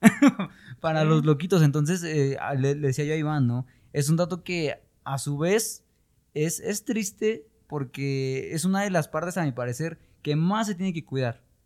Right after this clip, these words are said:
Speaker 1: que más se tiene que cuidar y más se tiene que mantener ese, esa salud mental, eh, pues, pues para no, no sumergirnos en tanta problemática, ¿no? De la vida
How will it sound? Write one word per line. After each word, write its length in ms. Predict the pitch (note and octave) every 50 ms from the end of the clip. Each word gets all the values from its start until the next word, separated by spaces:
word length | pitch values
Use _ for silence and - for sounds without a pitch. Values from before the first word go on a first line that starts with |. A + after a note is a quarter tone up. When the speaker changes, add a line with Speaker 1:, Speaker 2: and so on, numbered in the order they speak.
| _ _ _
Speaker 1:
que 80 | -
más 200 | C#3+ D#3 E3 F3
se 80 | F3+ F#3+
tiene 180 | E3 F3+ F#3 F#3
que 140 | D#3+ D#3+ -
cuidar 320 | - C#3 C3 D3 D#3 D#3+
y 80 | E3+ E3
más 260 | D#3 D3+ D3 D3+ -
se 60 | E3
tiene 240 | D3+ D#3+ D#3+ D#3+ D#3
que 100 | - E3+
mantener 480 | D#3+ D3 C3+ B2 C3 B2 B2+ C3 C3 C#3
ese, 380 | C3+ - - D#3 D3 C3 - _ _ _ _
esa 220 | - C#3 C#3+ D#3+ D#3+
salud 340 | - D#3+ D3 C#3+ C#3+ D3 D3
mental, 500 | D#3 D3+ C#3+ B2+ - C#3 C#3+ D3 E3 - _ _ _ _ _ _ _ _ -
eh, 280 | C#3+ C3 B2+ B2 A#2+ A#2+
pues, 200 | - C3+ B2+ -
pues 300 | - _ _ - A#3 -
para 460 | - A3 G3+ F#3+ E3 D3 - - - _ -
no, 300 | D3+ D3+ D#3+ E3 D#3+ D#3+
no 240 | D#3+ D#3+ D#3+ D#3 D3
sumergirnos 640 | - F3 F#3 F#3 D#3+ C#3+ - D#3+ D#3+ D#3+ D#3 C#3+
en 160 | D3+ C#3 B2+ -
tanta 300 | C3+ C3+ C3 C#3+ C3+ A#2+
problemática, 720 | B2+ A#2+ A2+ A2+ A#2 B2 C#3 D3 C#3+ C#3+ A#2 - - A#2+
¿no? 140 | A#2 B2 C3+
De 100 | C3+ B2
la 120 | A2+ A2+ A2
vida 320 | A#2 B2 B2 C3+ C#3+ -